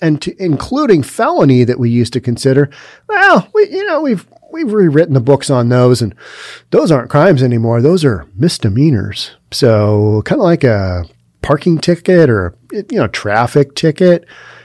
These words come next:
more along the lines of that. But, and, and, and, and Seattle is just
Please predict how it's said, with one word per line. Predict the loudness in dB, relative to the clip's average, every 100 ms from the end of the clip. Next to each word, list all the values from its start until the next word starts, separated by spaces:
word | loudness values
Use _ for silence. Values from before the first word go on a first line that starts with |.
| _ -6
more | 0
along | 2 4
the | 4
lines | 4 4 2
of | 0
that. | 0 0 -2 _ _ _ -2
But, | 0 0 -4 _ _ -12
and, | -6 -2
and, | 2 2 0
and, | 0 -2 -2 _ -8
and | -4 -4
Seattle | 0 0 2 4
is | 2
just | 2 0 0 -4